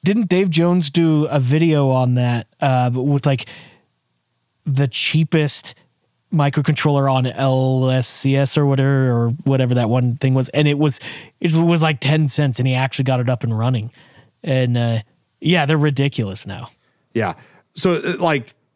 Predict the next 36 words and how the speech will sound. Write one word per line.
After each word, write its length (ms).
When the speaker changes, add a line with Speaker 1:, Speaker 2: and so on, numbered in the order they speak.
Speaker 2:
ten 240
cents 300
is 160
what 340
your 520
quad 520
and 680
pack 460
is 180
gonna 160
cost 680
anyways. 720
Speaker 1:
Oh, 380
yeah, 260
more 260
than 160
that. 320
Speaker 2:
Yeah. 220
Well, 180
in 80
the 80
smaller 380
packages, 560
they 160
actually 240
get 140
pretty 220
cheap. 460
I 60
mean, 120
if 80
you're 60
talking, 380
like, 240
the 80
big, 240